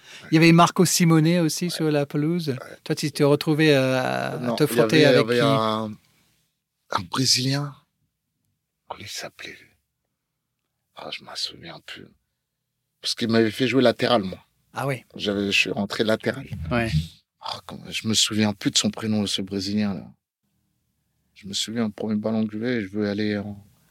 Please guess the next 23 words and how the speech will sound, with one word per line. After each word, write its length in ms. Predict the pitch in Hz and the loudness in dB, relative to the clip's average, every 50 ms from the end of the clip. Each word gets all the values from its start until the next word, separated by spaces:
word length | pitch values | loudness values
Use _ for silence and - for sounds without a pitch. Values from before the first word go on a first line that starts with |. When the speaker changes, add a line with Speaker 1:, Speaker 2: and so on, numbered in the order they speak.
| _ - | _ -8
Speaker 1:
<laughs> 400 | - - - 156 143 - - - | -6 -2 0 2 0 0 -2 -6
Speaker 2:
rapide, 320 | 101 101 - - 127 117 | -10 -8 -6 -6 -4 -2
il 80 | 117 113 | -2 0
m'a 120 | 110 104 | 0 -2
fait 300 | - - - 107 107 101 | -4 -6 -6 -4 -4 -4
deux 760 | 98 101 101 - 127 131 127 127 127 123 120 120 113 110 107 117 117 - - 160 139 - _ _ _ | -4 -4 -2 0 2 2 2 2 2 0 -2 -2 -4 -4 -4 -6 -6 -6 -6 -6 -6 -6 _ _ _
<laughs> 400 | - - - - _ _ _ - - | -18 -18 -18 -20 _ _ _ -4 0
passements 340 | 143 147 - - - 123 120 | 2 4 4 4 4 4 4
de 80 | 120 113 | 4 6
jambes. 320 | 170 165 151 147 208 190 - - _ - - - - 151 - - | 6 4 4 6 4 2 0 -4 _ -20 -10 -8 -8 -8 -4 0
Et 80 | 139 123 | 0 2
j'avais 220 | 117 120 117 - | 4 4 4 4
rien 220 | - 202 - 160 165 | 4 6 6 4 4
compris. 560 | - - - - 156 - - - 175 180 - - - - - - - - - - - - - - | 4 2 2 2 2 2 2 2 2 2 2 -2 -6 -8 -8 -10 -12 -12 -10 -10 -10 -10 -10 -14
Je 140 | _ - - | _ -14 -6
dis, 80 | - - | -2 -2
ah 120 | 117 113 110 | 0 0 0
ouais, 140 | 110 107 | 0 -2
bienvenue 420 | 98 107 110 110 110 107 113 117 113 | 0 2 4 4 4 4 4 2 2
dans 120 | 107 110 | 2 2
le 60 | 104 | 2
monde 240 | 107 110 107 110 107 | 2 4 2 2 2
de, 280 | - - 104 101 95 | 2 0 0 -2 -2